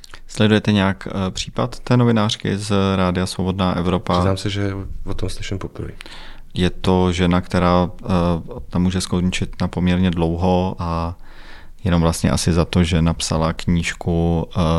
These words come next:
Speaker 1: se čtyřiceti Rusy, nazbírala to jako editorka, kteří, eh, nesouhlasí s tou válkou a
Speaker 2: Hmm.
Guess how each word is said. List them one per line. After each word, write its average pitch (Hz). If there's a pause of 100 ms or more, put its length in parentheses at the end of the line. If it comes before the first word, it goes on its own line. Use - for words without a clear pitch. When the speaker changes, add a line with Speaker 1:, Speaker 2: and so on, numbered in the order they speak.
Speaker 1:
se -
čtyřiceti -
Rusy, 87
nazbírala 85
to -
jako -
editorka, -
kteří, 85
eh, 87
nesouhlasí 87
s -
tou 85
válkou 82
a 82
Speaker 2:
Hmm. 101